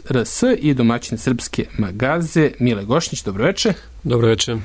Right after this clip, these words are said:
Speaker 1: Uključit ćemo tokom emisije telefonom i nekolicinu sagovornika koji su trenutno van Beograda. A, e, ja bih ovaj razgovor počeo jednim opštim pitanjem. E, kada govorimo o selu, kada govorimo o poljoprivredi,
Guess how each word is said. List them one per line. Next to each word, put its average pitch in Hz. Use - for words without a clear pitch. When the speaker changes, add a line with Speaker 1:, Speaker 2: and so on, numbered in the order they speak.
Speaker 1:
Uključit 165
ćemo 127
tokom 135
emisije 175
telefonom 165
i 147
nekolicinu 127
sagovornika 117
koji 110
su 101
trenutno 117
van 127
Beograda. 180
A, 214
e, 143
ja 175
bih 233
ovaj 214
razgovor 214
počeo 208
jednim 185
opštim 180
pitanjem. 208
E, 139
kada 135
govorimo 202
o 123
selu, 214
kada 135
govorimo 151
o 113
poljoprivredi, 139